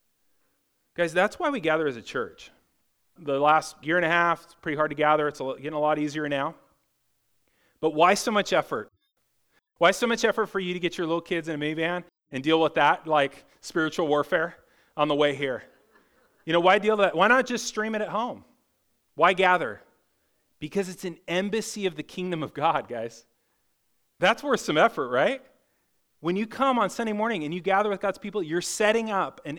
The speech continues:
embassy of the kingdom of God in Menifee. That's worth something. We want to invite all of you, our visitors, join us in this great work. Huge blessing. Huge blessing to be with God's people. Let's pray. Our Father who's in heaven, hallowed be your name.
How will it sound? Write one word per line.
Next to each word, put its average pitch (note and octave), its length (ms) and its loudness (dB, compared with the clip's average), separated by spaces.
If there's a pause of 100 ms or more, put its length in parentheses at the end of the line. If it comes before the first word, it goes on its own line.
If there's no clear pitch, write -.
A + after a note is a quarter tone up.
embassy F3+ 500 -4
of E3 80 -4
the D3 80 -12
kingdom E3+ 360 -8
of C#3 100 -10
God D#3+ 260 -2
in C3 80 -10
Menifee. C3+ 400 -12 (1080)
That's D#3+ 220 -12
worth E3+ 160 -6
something. C3+ 340 -8
We C#3+ 80 -6
want E3 180 0
to F3+ 40 -2
invite E3 240 2
all D#3 180 0
of E3 80 -2
you, E3+ 120 -4
our D3 80 -4
visitors, C#3 580 -10 (440)
join F3 260 -4
us - 180 -8
in C#3+ 80 -10
this C3+ 160 -12
great D#3 220 -6
work. E3+ 360 -12 (380)
Huge G#3 400 -12
blessing. E3+ 480 -8 (420)
Huge E3+ 220 -16
blessing D#3+ 320 -6
to C#3+ 60 -10
be C3+ 100 -8
with B2+ 140 -10
God's A#2+ 200 -10
people. - 380 -20 (260)
Let's - 160 -12
pray. A2+ 220 -8 (1400)
Our D#3+ 80 -8
Father D3 400 2
who's B2+ 140 -8
in A#2+ 100 -8
heaven, B2 320 -4
hallowed D#3 400 -4
be A2 80 -10
your A#2+ 180 -6
name. G2+ 320 -12